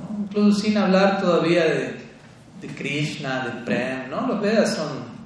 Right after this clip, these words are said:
son amplios y son realistas, ¿no? No le podemos empezar a hablar de Prem a toda entidad viviente, ¿no? No, no,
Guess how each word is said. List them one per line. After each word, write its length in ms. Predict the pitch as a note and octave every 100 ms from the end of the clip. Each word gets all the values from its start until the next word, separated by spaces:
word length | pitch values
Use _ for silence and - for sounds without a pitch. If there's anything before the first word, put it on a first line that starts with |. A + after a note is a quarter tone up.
| - - -
son 160 | E3 D3+
amplios 560 | G3 A3+ - - -
y 60 | -
son 240 | D3 C#3
realistas, 540 | C3 C3 E3+ F3 - -
¿no? 300 | - - D#3+
No 80 | C#3+
le 60 | C#3+
podemos 340 | D3+ D3+ D3+
empezar 320 | - C#3 D3+
a 40 | C#3
hablar 280 | C3+ C#3
de 60 | C#3
Prem 260 | C3 C#3+ C#3+
a 800 | C3+ - - - - - - -
toda 200 | D3+ C#3+
entidad 300 | C#3+ C3+ C#3
viviente, 540 | C3 E3 G3 F#3+ -
¿no? 360 | - - C#3+ C#3
No, 80 | C3+
no, 320 | C3+ C3+